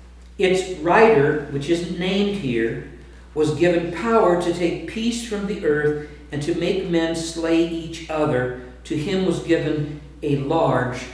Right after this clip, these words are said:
sword." So this rider, when he comes out, this second seal is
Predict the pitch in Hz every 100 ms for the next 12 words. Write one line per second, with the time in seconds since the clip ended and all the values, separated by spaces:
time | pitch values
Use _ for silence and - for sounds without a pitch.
0 | - - - - - 131 - - - -
1 | - - - - - - - - - 185
2 | 170 170 135 170 - 202 208 214 185 185
3 | 156 156 - 208 190 175 175 165 165 170
4 | - 180 180 175 - 185 175 170 147 139
5 | -